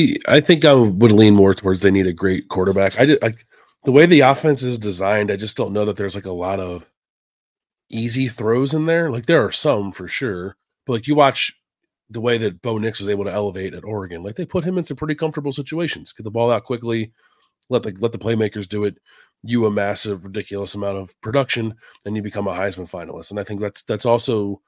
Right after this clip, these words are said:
similar for Michael Penix. It's, it's different. Michael Penix throws the ball down the field more, but there's a lot of quick stuff in that offense too.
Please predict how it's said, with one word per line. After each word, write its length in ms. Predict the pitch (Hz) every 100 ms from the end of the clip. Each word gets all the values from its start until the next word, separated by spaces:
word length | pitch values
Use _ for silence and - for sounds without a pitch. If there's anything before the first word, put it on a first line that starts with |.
| _ _
similar 480 | - - 127 110 104
for 140 | -
Michael 260 | 101 101 95
Penix. 340 | 101 101 104
It's, 80 | 101
it's 260 | 107 104 -
different. 300 | 113 110 104
Michael 160 | 104
Penix 260 | 104 107 92
throws 140 | 101
the 60 | 95
ball 160 | 98 98
down 120 | 90
the 60 |
field 180 | - 98
more, 220 | 95 95
but 140 | 110 107
there's 160 | 123
a 60 | 123
lot 220 | 110 107
of 100 | 101
quick 200 | - 98
stuff 260 | - 101 101
in 60 |
that 160 | 98 98
offense 380 | 95 - 85 -
too. 280 | 98 123